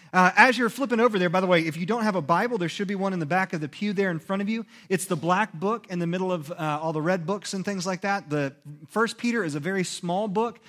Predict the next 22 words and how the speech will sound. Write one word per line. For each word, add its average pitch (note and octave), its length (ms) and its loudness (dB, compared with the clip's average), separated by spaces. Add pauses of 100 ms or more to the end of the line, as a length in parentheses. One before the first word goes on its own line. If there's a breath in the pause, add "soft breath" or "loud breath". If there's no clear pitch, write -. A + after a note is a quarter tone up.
(120)
so F#3 140 -4
if C#3+ 80 -4
you're F3 100 -2
not F#3+ 180 0
familiar F#3+ 380 -2
with F3+ 100 -2
your F#3 100 -2
Bible, F#3 280 0
you D#3+ 100 -2
may F3 160 -2
need F3+ 140 -2
to D#3 60 -6
use E3+ 220 -2
the C3+ 80 -8
table E3 340 -2
of C3+ 100 -6
contents E3 460 -6
that's D3 140 -8
there D#3 140 -4
in D3 80 -4
the C#3 60 -6
front. E3 340 -4